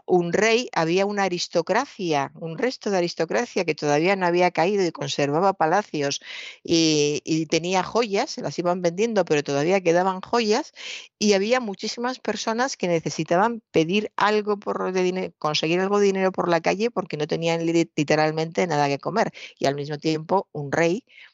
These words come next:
unos, unos reyes que vivían como reyes, naturalmente. Así que era un mundo que estaba destinado a, a caer y en ese momento, pues más que nunca, está claro que eso no podía,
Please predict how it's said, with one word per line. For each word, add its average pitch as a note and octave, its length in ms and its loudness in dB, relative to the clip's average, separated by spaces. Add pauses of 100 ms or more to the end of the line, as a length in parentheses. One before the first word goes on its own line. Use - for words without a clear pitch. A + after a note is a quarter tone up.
unos, C#3+ 400 -4
unos D#3 360 0
reyes E3 580 2
que - 160 -2
vivían C3+ 560 0 (580)
como C#3 340 -4
reyes, C3 400 -2
naturalmente. B2 760 -2 (340)
Así F3+ 100 -6
que F#3+ 280 4
era F#3 120 6
un F3+ 220 0
mundo F#3 420 0 (520)
que E3 80 2
estaba F3 340 2
destinado F3 680 0
a, D#3 520 0 (460)
a C#3+ 140 -8
caer D#3+ 420 0 (180)
y D#3 380 -2
en C3+ 200 -2
ese C#3+ 200 -4
momento, C#3+ 560 -2
pues C#3+ 260 -2
más C3 240 -4
que B2 120 -2
nunca, C#3+ 400 0
está C3 220 -4
claro C#3 300 2
que C#3 120 0
eso D#3 420 -2
no C#3 220 -2
podía, C3+ 680 2